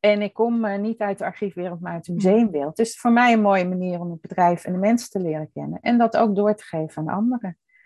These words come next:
Speaker 1: En, eh, zo was ik van de week nog bij een bedrijf in Rotterdam. En, eh, ja, het is gewoon heel leuk om dan je eigen collega's te mogen interviewen.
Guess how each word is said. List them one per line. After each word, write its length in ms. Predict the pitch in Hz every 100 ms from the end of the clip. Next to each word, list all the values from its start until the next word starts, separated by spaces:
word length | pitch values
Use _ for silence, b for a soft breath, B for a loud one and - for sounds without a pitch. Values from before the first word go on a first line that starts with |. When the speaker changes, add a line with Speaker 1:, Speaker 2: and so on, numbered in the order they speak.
| b b b b -
Speaker 1:
En, 240 | 202 196
eh, 120 | 180
zo 140 | 165 185
was 160 | 170
ik 80 | -
van 160 | - 160
de 60 |
week 240 | 160 170 196
nog 200 | 151 -
bij 200 | 143 156
een 180 | 156 156
bedrijf 400 | 156 - 160 160
in 80 | 165
Rotterdam. 680 | 175 - 170 160 202 240
En, 260 | 220 170 165
eh, 260 | 160 156 156 160 _ b b b b b -
ja, 180 | 170
het 100 | -
is 60 | -
gewoon 180 | 160 160
heel 180 | 160 165
leuk 300 | 175 233 208
om 120 | 196
dan 140 | 180
je 80 | 180
eigen 280 | 165 180 190
collega's 560 | 190 196 247 262 233
te 300 | - 226 214 202 _
mogen 320 | - 214 196 -
interviewen. 760 | 196 185 - 180 170 160 160